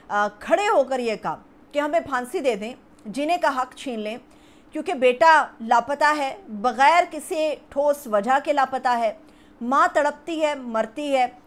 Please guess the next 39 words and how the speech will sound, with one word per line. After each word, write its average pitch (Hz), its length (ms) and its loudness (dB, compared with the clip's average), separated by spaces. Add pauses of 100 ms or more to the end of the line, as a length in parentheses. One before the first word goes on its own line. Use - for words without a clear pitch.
(160)
इसके 269 200 -6
ऊपर 311 220 0
मैं 302 160 -2
बात 254 260 0
करूँगी। 269 440 -4 (100)
और 294 200 4
जुम्मेरात 277 680 2
को 320 100 -8
दो 247 260 2
बड़े 269 180 2
धमाके 233 360 -4
होने 214 280 -4
जा 185 160 -4
रहे 165 120 -10
हैं। 160 220 -16 (460)
पहला 320 260 6
धमाका 330 380 2
जो 302 140 -2
है 294 120 0
वो 302 160 -2
इस्लामाबाद 285 440 0
हाई 254 160 2
कोर्ट 247 260 -4
के 302 100 -8
अंदर 277 240 -2
होगा, 254 200 -2
जिसमें 285 440 -4
बाकायदा 285 420 2
तौर 285 260 2
पे 254 160 -6
सीसीटीवी 254 520 -10
फुटेज 240 340 -10
चलाई 220 240 -2
जाएगी, 220 480 -4
आज 247 280 2
उसका 240 220 -6
हुक्म 202 340 -8
दिया 233 200 0
गया। 196 240 -4